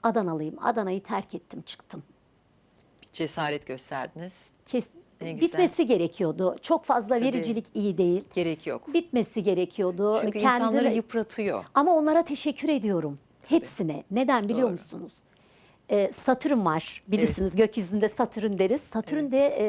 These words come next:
Speaker 1: e, karmanın lordu. O insanlar bizim Satürn'ümüzdü.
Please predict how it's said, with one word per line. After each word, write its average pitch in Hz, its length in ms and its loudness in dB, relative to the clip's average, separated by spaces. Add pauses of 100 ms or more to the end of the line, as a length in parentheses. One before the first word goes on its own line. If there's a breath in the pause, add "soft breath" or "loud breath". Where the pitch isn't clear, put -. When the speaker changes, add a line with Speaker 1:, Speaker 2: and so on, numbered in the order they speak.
(120)
Speaker 1:
e, 202 80 -6
karmanın 220 680 0
lordu. 190 440 0 (960 loud breath)
O 359 120 6
insanlar 302 580 2
bizim 262 240 -4
Satürn'ümüzdü. 190 1000 -6